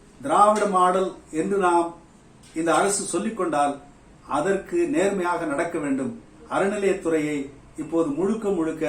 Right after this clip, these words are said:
அறநிலையத்துறை மட்டுமல்ல, சேகர் பாபுவையும் ஆர் எஸ் எஸ் காரன் வந்து ஜீரணம் பண்ணிட்டாங்கிற மாதிரி தெரியுது.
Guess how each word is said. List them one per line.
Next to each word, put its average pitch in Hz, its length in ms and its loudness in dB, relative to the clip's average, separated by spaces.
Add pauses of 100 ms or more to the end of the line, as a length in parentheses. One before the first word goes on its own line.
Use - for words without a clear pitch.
(500)
அறநிலையத்துறை 175 600 0
மட்டுமல்ல, 175 680 0 (480)
சேகர் 226 340 2
பாபுவையும் 175 540 4
ஆர் 202 100 2
எஸ் 180 100 -2
எஸ் 170 120 -10
காரன் 156 340 0
வந்து 175 80 -2
ஜீரணம் 175 400 2
பண்ணிட்டாங்கிற 143 460 -2
மாதிரி 170 200 -2
தெரியுது. 139 400 0